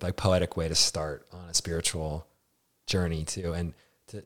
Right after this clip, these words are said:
to get into the spiritual aspect to Sufism, you mentioned to me earlier was, uh, has been an interest of yours as well, a part of this. And I'm not someone who's studied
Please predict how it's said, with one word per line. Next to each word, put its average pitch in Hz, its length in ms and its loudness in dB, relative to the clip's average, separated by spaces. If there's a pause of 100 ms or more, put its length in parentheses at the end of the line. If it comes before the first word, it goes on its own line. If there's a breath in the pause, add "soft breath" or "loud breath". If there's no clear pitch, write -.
(120)
to 107 100 0
get 123 160 8
into 135 140 8
the 104 100 8
spiritual 98 400 6
aspect 90 480 2
to 101 160 2
Sufism, 90 920 4
you 101 120 -4
mentioned 92 320 2
to 87 40 2
me 85 300 0 (680)
earlier 92 380 4
was, 85 260 2
uh, 78 360 -4
has 95 120 0
been 92 160 2
an 85 80 0
interest 87 380 -2
of 82 80 -4
yours 80 400 -4
as 87 140 -4
well, 87 180 2
a 76 40 -2
part 87 300 0
of 78 60 -2
this. 69 280 -2
And 82 280 -4 (480)
I'm 101 140 2
not 107 180 6
someone 107 220 4
who's 98 120 4
studied 92 580 4